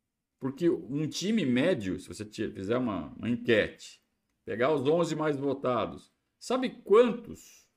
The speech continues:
torcedores vão ter votado exatamente aqueles onze? Não é, é menos que a metade. Ou seja, ele vai desagradar a maioria, de qualquer jeito. Então ele tem que tomar as próprias decisões, cara.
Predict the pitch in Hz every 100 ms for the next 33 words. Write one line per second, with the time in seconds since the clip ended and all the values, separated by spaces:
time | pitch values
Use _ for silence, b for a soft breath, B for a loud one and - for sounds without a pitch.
0 | _ - 110 107 101 123 110 95 113 107
1 | 107 95 117 107 104 117 131 127 123 104
2 | - 98 101 165 196 110 85 _ _ _
3 | - 214 220 185 208 135 143 170 208 247
4 | 262 226 202 156 - - _ _ _ _
5 | _ _ _ _ _ - 123 123 120 90
6 | 85 - _ _ _ _ _ _ 180 247
7 | 262 139 147 170 170 165 220 190 208 247
8 | 262 302 349 349 247 - - 196 254 247
9 | 220 311 294 220 311 240 - - 277 427
10 | 427 453 - 415 403 381 269 330 311 277
11 | - 269 165 269 302 - 78